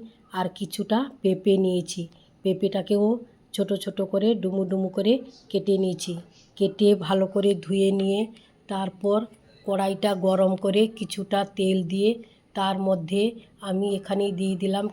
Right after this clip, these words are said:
কেটে রাখা আলু আর ছোট ছোট পেঁপেগুলো। এবার ওই পেঁপে আর আলুর মধ্যে হাফ চামচ লবণ আর কিছুটা হলুদ দিয়ে ভালো করে আমি এখানে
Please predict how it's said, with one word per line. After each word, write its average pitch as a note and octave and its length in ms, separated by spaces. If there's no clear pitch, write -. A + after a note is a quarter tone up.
কেটে F#3+ 260
রাখা F#3+ 360
আলু F#3+ 340
আর F#3+ 240
ছোট G#3 220
ছোট G3 240
পেঁপেগুলো। F3+ 560
এবার G3+ 380
ওই G#3 160
পেঁপে G3+ 560
আর G3 140
আলুর G3 260
মধ্যে G3 560
হাফ F#3 220
চামচ G3+ 480
লবণ F#3+ 580
আর F#3 80
কিছুটা G3+ 380
হলুদ F#3 400
দিয়ে G3 200
ভালো F#3+ 300
করে G3+ 280
আমি F#3+ 340
এখানে F#3+ 440